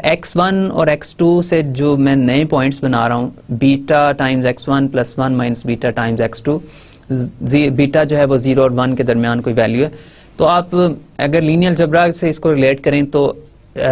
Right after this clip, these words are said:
एक्स वन और एक्स टू का linear combination से जितने भी point आ रहे हैं, ठीक है,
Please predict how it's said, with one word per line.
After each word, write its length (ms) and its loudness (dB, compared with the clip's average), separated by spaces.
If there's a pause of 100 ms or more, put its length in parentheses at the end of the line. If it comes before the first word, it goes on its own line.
(300)
एक्स 280 -2
वन 200 0
और 100 2
एक्स 280 -2
टू 180 2
का 260 0 (960)
linear 460 2
combination 640 0
से 140 0
जितने 300 0
भी 120 0
point 360 0
आ 120 0
रहे 100 -8
हैं, 80 -16 (1080)
ठीक 220 0
है, 120 -4